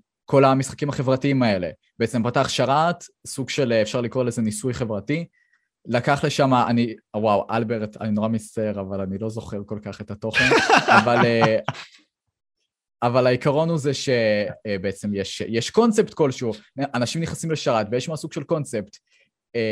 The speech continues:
וכן, זה משהו שכמעט ואין לאף אחד, מ-, אני לא מכיר הרבה יוטיוברים שעושים את זה באופן עקבי, אז כן, שוב, למצוא, למצוא את המשהו, את המשהו שלכם, אה,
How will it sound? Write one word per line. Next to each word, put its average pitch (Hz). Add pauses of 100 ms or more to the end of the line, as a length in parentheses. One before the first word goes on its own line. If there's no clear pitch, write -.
(420)
וכן, 120
זה 151
משהו 185
שכמעט -
ואין 131
לאף 147
אחד, 160 (140)
מ-, 107 (260)
אני 110
לא 127
מכיר 147
הרבה 139
יוטיוברים 143
שעושים 139
את 135
זה 131
באופן 127
עקבי, 104 (600)
אז 127
כן, 165
שוב, 135
למצוא, 131 (100)
למצוא 127
את 156
המשהו, 123
את -
המשהו 110
שלכם, 92 (720)
אה, 113